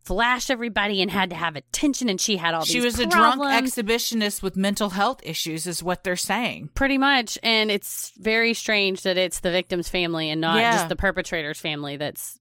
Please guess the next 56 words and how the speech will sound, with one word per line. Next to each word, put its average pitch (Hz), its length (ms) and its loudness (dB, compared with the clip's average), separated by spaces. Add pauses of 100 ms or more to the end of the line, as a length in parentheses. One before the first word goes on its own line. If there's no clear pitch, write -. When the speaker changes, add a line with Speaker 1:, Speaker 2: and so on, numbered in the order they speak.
(140)
Speaker 1:
that's - 200 -4
saying 175 260 0
Speaker 2:
Mm-hmm. 196 80 0
Speaker 1:
that. 139 260 -2 (180)
And 262 120 4
again, 330 320 4 (840)
it's - 320 -6 (260)
your 311 460 2 (240)
granddaughter's 247 840 2
mom. 208 520 -2
It's 226 120 -2
not 349 100 4
even 381 120 4
Speaker 2:
Yeah. 302 120 6
Speaker 1:
it's 208 140 0
your 240 200 2
daughter, 196 500 2 (220)
but 240 100 0
now 277 380 4
you 214 300 0
have 262 160 2
this 233 160 -6
poor 247 280 0
kid 269 560 2
who 254 440 2 (360)
is 214 140 -2
gonna 247 440 4 (140)
maybe 170 400 -2
be 226 160 0
teased 277 400 0
at 285 120 0
school 311 480 2
because 208 560 0
your 220 220 0
grandma 214 380 2
got 190 160 2
on 185 100 2
the 170 80 -2
stand 196 260 2
and 185 120 0
said 180 160 0
your 226 80 2
mom 185 260 0
got 226 180 2
drunk 185 400 -2
all 190 140 0
the 175 60 -4
time 226 240 0
and 226 80 -4
took 226 160 -2
her 285 80 0
pants 226 400 0
off. 175 200 2
Ho-, 170 100 0
Speaker 2:
Mm-hmm. 175 120 2
Speaker 1:
like, 247 200 0